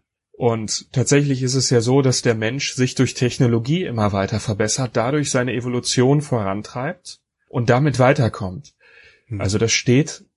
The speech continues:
Speaker 1: eigentlich auch im Kontext dieses ganzen Sinnangebots, wie kann der Mensch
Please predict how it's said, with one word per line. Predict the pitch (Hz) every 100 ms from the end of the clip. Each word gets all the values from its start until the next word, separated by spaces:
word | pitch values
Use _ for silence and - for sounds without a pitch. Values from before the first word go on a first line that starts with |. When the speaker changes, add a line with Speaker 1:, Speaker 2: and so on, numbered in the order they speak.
| _ -
Speaker 1:
eigentlich | 104 123 123 110 -
auch | 107 113 165 - -
im | 127 120
Kontext | 123 131 147 143 -
dieses | 131 123 -
ganzen | 123 135 147
Sinnangebots, | 113 120 - 147 151 135 135 143 143 - 120
wie | 120
kann | - 147 139
der | 120
Mensch | 98 104 160 -